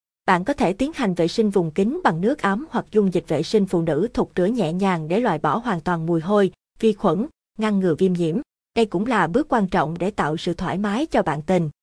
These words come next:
Vệ sinh trước khi quan hệ, các chị em lưu ý chỉ nên rửa bên ngoài âm đạo chứ không nên rửa sâu vào khu vực bên trong.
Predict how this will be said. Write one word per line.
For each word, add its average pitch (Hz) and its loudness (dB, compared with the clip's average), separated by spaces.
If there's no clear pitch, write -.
Vệ 190 4
sinh 240 0
trước 339 0
khi 262 0
quan 208 0
hệ, 160 0
các - -4
chị 185 -4
em 196 0
lưu 214 4
ý 226 2
chỉ 175 0
nên 226 -2
rửa 170 0
bên 208 0
ngoài 175 -2
âm 208 -4
đạo 165 0
chứ 254 -2
không 202 -2
nên 190 0
rửa 175 0
sâu 220 0
vào 170 0
khu 202 -2
vực 175 0
bên 190 0
trong. 190 2